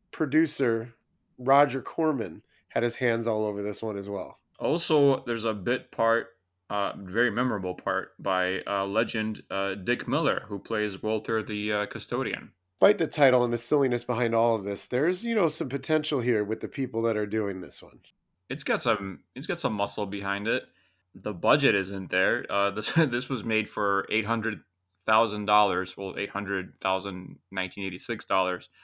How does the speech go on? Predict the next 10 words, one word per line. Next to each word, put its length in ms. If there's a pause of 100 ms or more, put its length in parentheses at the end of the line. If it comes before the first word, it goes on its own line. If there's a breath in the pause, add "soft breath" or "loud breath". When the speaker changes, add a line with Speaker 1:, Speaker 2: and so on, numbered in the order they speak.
(400 soft breath)
Speaker 2:
But 100
regardless, 440
this 160
is 60
a, 260
a 80
low, 300
low 200
budget 340
movie. 420